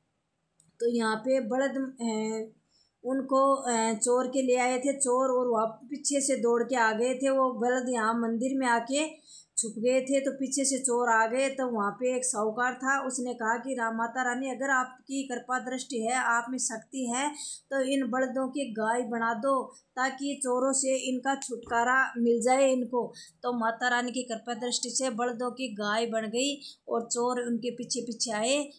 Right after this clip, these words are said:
तो उसने देखा कि हमारे तो बलद थे और ये तो यहाँ पे गाय है, तो वो वहाँ पे उनको छोड़ के चले गए। ऐसा माना जाता है भाई, पुराने, पौराणिक कथा है। तो भाई, मैं तो यही बात सुनी थी, इसलिए यहाँ पे ये देखो, यहाँ पे बनाया हुआ था।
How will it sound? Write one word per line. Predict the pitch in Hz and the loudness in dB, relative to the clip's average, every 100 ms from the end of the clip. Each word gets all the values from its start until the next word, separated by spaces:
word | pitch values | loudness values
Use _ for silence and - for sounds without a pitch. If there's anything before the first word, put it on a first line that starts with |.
| _ 247 | _ -2
तो | 247 | -2
उसने | 247 247 226 | 0 -4 -2
देखा | 226 226 262 | -4 -2 -2
कि | 254 | 0
हमारे | 226 202 214 233 | -2 0 0 0
तो | 240 240 | -2 -4
बलद | 208 262 254 233 262 | -2 -2 -4 -6 -2
थे | 269 269 - - - | 0 0 -6 -12 -4
और | 240 | -2
ये | 240 247 | 0 0
तो | 247 | 0
यहाँ | 233 202 | -2 -2
पे | 208 226 | -4 -6
गाय | 196 208 240 | -2 -2 0
है, | 240 262 | 0 0
तो | 262 | 0
वो | 254 | -2
वहाँ | 233 196 185 | -2 -2 -4
पे | 226 | -4
उनको | 226 220 240 | -6 -4 -4
छोड़ | 233 214 214 | -4 -4 -4
के | 208 285 320 - - _ - | 0 -2 -2 -8 -20 _ -2
चले | 233 240 226 | 2 4 4
गए। | 220 214 - | 0 -2 -4
ऐसा | 262 262 294 | -2 0 0
माना | 247 226 262 | 0 0 0
जाता | 254 233 226 240 | 0 -2 0 0
है | 233 | 2
भाई, | 240 262 | 0 -2
पुराने, | 262 226 226 233 262 | -4 -2 0 0 -2
पौराणिक | 254 233 233 233 262 262 208 | -2 -2 0 0 -2 -6 -10
कथा | 226 247 | -2 0
है। | 214 240 302 - - - - - | 2 0 -2 -8 -20 -20 -20 -8
तो | 240 226 220 | -2 -2 0
भाई, | 233 | 0
मैं | 226 240 254 254 | 0 0 0 0
तो | 262 | -4
यही | 220 208 262 | -2 -2 0
बात | 247 240 | 2 0
सुनी | 233 226 233 | 0 0 -2
थी, | 240 269 294 - | -2 -2 -4 -2
इसलिए | - 247 240 | -2 0 0
यहाँ | 226 196 | 0 -2
पे | 190 226 | -4 -4
ये | 226 | -2
देखो, | 214 214 240 233 226 202 | -4 -4 -2 -4 -4 -6
यहाँ | 185 | -6
पे | 208 | -8
बनाया | 196 196 202 233 | -12 -8 -4 0
हुआ | 233 | 0
था। | 233 254 254 | -2 -2 -4